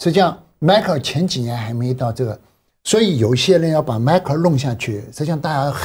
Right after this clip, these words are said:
非常担忧，一些社会精英、知识精英非常担忧。那欧盟怎么办呢？现在谁再上去能够取代迈克尔这个位置，能够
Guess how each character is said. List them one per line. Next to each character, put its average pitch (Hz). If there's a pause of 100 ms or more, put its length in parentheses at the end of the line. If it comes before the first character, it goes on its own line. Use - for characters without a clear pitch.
非 240
常 135
担 135
忧， 127 (120)
一 170
些 165 (440)
社 202
会 151
精 170
英、 170
知 202
识 165
精 170
英 170
非 226
常 147
担 143
忧。 143 (360)
那 220
欧 240
盟 196
怎 139
么 127
办 170
呢？ 151 (340)
现 247
在 190
谁 185
再 226
上 165
去 151
能 143
够 180
取 -
代 135
迈 151
克 156
尔 135
这 156
个 147
位 156
置， 143
能 139
够 151